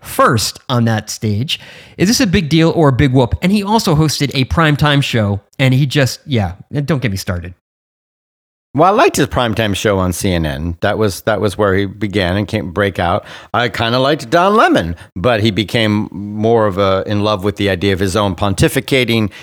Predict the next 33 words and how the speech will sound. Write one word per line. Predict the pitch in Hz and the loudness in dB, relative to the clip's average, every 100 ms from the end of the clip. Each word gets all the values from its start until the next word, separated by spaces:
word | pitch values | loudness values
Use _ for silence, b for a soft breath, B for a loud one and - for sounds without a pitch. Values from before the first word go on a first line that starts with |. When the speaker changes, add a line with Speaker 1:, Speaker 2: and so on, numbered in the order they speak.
| B | B
Speaker 2:
And | 101 107 | -4 0
boy, | 117 175 135 | 4 4 2
if | - | 2
you're | 117 | 2
really | 120 139 127 | 4 2 2
trying | 123 | 0
to | 113 | 2
make | 110 107 | 2 2
me | 107 | 0
not | 98 95 | 2 0
like | 95 95 - | 0 0 -2
you, | 85 82 | -4 -2
what | 87 | -2
he | 92 | -2
says | - 98 90 | -2 -2 0
about | 85 87 - | 0 -2 -2
X, | 95 80 | -4 0
"Oh, | 135 160 151 | 2 4 4
we | 143 | 2
need | 156 135 95 | 2 0 -2
free | - 156 | 0 2
speech | 120 147 139 | 2 0 0
without | 101 123 110 | 2 2 2
a | |
hall | 95 135 143 | 4 4 4
mon-," | 117 110 - | 2 0 -2
it's | 95 | -2
like, | 101 101 | -2 0
"Oh | 143 123 | 0 0
my | 82 | -4
God, | 90 113 123 117 104 | -4 0 2 2 0
Don, | 120 123 127 | 2 2 2
why | 110 | 2